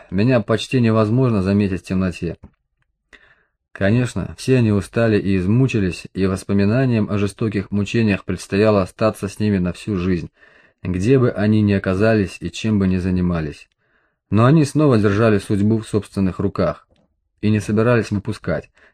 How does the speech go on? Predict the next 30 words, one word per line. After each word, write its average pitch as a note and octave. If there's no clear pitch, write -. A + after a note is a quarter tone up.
ни G#2+
за A#2+
какие A#2
блага G#2+
в F#2+
мире G#2
и G2
ни C#3
по A2
какой G2+
причине. E2
Скорее, A2+
каждый G#2+
из G2
них G2+
предпочёл F#2+
бы D#2
умереть. D#2+
Первый A#2+
день A#2+
на A2
Капри F#2+
прошёл F#2+
почти -
приятно. G#2
Остров C3+
обладал G2+
невероятными, A2
удивительными G#2+
красками. F2